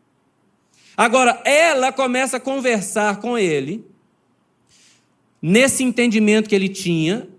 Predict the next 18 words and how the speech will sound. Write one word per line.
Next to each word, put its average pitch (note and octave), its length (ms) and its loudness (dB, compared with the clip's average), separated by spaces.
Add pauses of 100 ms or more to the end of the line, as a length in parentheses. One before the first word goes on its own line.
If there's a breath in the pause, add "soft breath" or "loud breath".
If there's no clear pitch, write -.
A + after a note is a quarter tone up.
(600)
como G#3 240 0
sendo F#3 420 -2
Samuel. G3 880 -2 (240)
Agora, D#3 640 0 (420)
deixa G3+ 240 0
eu A#3 60 2
te - 40 -8
explicar. C#3 680 -6 (140)
Esse G#3+ 340 0
texto D3+ 460 -8
é D3+ 60 -4
um E3 80 -6
dos F3+ 200 -8
textos D3+ 460 -10
mais A#3+ 680 -4
discutidos G#3+ 600 -6
pelos G3 280 -6
teólogos, C#3 680 -6